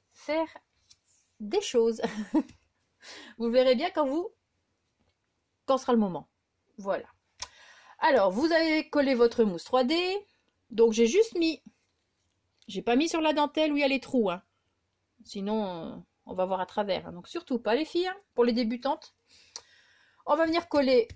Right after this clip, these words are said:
sur notre carte. Donc,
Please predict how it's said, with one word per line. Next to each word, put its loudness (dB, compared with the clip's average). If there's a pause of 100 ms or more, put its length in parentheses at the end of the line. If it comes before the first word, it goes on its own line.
(120)
sur -6
notre -2
carte. -8 (720)
Donc, -18